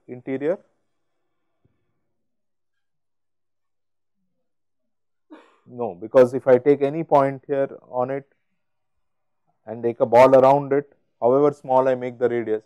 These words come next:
the ball will always spill outside the, outside the set, right. So, this, this sort of segment doesn't have an interior in R two, okay. But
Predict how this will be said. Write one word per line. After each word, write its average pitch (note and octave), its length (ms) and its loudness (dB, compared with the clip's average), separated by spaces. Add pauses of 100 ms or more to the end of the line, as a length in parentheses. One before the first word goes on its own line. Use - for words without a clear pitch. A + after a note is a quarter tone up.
(440)
the A2 60 -14
ball A#2 260 6
will C3+ 160 -2
always B2+ 380 2
spill B2+ 260 -6
outside G2+ 480 -4
the, F#2 120 -16 (200)
outside G2+ 440 -14
the F2 80 -20
set, - 180 -20 (1160)
right. C#3+ 180 -2 (240)
So, B2+ 80 -14
this, D3 300 -6
this D3+ 220 -10
sort E3+ 220 2
of E3 100 -4
segment C#3+ 380 -8
doesn't B2 240 -6
have A#2 220 -8
an G#2 80 -14
interior F2 420 -20 (1800)
in A#2+ 160 -12
R G2 180 -8
two, F2 200 -18 (1200)
okay. D#3 160 -20 (240)
But B2 300 0